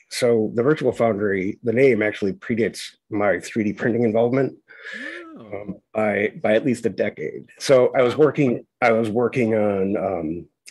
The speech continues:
Speaker 1: uh, electroplating, electroforming, just anything I could think of to be able to make parts and sculpture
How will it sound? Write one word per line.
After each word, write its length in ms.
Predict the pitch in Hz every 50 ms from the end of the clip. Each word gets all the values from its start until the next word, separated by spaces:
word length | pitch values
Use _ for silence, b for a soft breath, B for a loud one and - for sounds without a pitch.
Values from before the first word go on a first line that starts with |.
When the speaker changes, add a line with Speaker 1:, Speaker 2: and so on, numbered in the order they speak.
| - _ _ _ _ _
Speaker 1:
uh, 220 | - 110 104 80 90
electroplating, 1040 | 104 123 104 110 113 - 123 - - - 120 120 113 117 117 117 117 113 - -
electroforming, 1080 | 113 104 117 127 120 - - 120 110 - - 123 117 113 110 117 113 110 110 110 107 - - _
just 300 | - 139 135 - _ _ -
anything 340 | 113 131 139 139 - 160 143
I 60 | 120
could 200 | - 107 87 -
think 300 | - - - 135 - -
of 340 | 92 87 82 87 92 95 - _ B B B B B B B B B B B B _ _ _ _ _ _ _ _ _
to 440 | - - - 127 117 110 110 110 107
be 160 | 107 120 120
able 140 | 123 127 123
to 40 | 117
make 320 | 117 110 104 104 - _
parts 580 | - - 127 131 139 - - - - - - -
and 220 | - 98 95 90
sculpture 800 | - - - 123 120 120 - - - 131 120 117 107 - - -